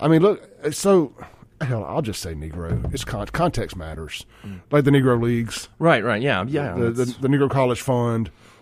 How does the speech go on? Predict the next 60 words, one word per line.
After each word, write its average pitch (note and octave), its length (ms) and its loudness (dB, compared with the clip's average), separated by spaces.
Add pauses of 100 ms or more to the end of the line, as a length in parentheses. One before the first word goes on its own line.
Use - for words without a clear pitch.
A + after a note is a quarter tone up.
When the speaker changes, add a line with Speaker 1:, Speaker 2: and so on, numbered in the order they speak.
Speaker 1:
whatever. B2 540 4
Speaker 2:
Mm-hmm. - 200 -8
Speaker 1:
Uh, D3 160 2
context E3 520 2
matters, G2+ 180 -2
Speaker 2:
That's E3+ 140 4
what D#3 60 4
we C3+ 40 8
Speaker 1:
right? B2 40 6
Speaker 2:
were A2 40 0
just A2 140 -2
talking C#3 180 4
about. G#2 140 -2
So A#2+ 80 -2
I - 20 -8
think B2 100 -4
in A2 60 0
Speaker 1:
Yeah. G#2+ 60 -2
Speaker 2:
terms A2+ 180 -4
of D#2 80 -8
N A2 180 -4 (140)
double A2 200 -6
A G#2 60 -2
C - 120 -8
P, - 80 4
Speaker 1:
Uh, - 20 6
and F3 120 4
Speaker 2:
it's G3 100 4
a - 20 2
little G2 140 -2
Speaker 1:
I, - 20 -4
Speaker 2:
different. D#3 320 -2
Speaker 1:
I'm A#3+ 100 6
never, G#3 140 6
you're A3 140 2
never A3 200 4
gonna E3+ 180 6
hear D#3+ 140 8
the C3+ 60 4
hard C#3 340 4
R A2+ 300 2 (300)
on, C#3 240 2
on C#3+ 200 2
this. C#3 260 6
I'm D3 120 6
never C#3 160 4
gonna B2 120 4
Speaker 2:
Mm. G#2+ 40 -2
Speaker 1:
give C3 140 2
you B2+ 60 2
that A#2+ 140 0
context. B2 500 0
I'm A#2+ 80 -2
never A#2 140 -2
gonna A2+ 140 -2
give C3 140 0
you C3 60 4
that B2 140 2
sound B2 280 0
bite. C3+ 280 2